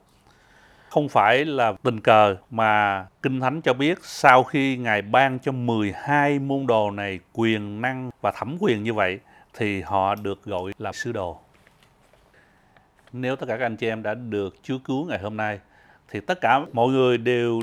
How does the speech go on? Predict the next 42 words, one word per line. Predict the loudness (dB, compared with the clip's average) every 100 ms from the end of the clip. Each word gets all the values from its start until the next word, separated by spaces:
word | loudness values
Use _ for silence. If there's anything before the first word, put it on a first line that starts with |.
| -4
được | -4 -2
gọi | 0 0 0
là | -4
các | -6 -2
môn | 0 2 6
đồ | 8 8 4 0
của | -6
Ngài, | -6 -4 -4 -6
giống | -8 -6
như | -6 -6
là | -6 -4 -4
mười | -6 -8 -6
hai | -8
môn | -8 -8
đồ | -8
ở | -8
đây | -12
vậy. | -14 -18 _ _ _ _ _ _ _ _ _ _ _ -14
Nhưng | -6
mà | -6
không | -6 -6 -4 -4 -4
có | -2
ai | 0 0
trong | -2 -6
chúng | -6 -4
ta | 0 0 -2 -8 _ _ _ -6
được | -6
gọi | -4 -4 -2
là | -6
sứ | -6 -2
đồ | 2 2 2 -4 -8
giống | -8 -8
như | -8 -4
cách | -2 -4 _
mà | -10 -8 -8
mười | -8 -8
hai | -8
sứ | -8 -8
đồ | -8
này | -8 -10
được | -10
gọi. | -10 -12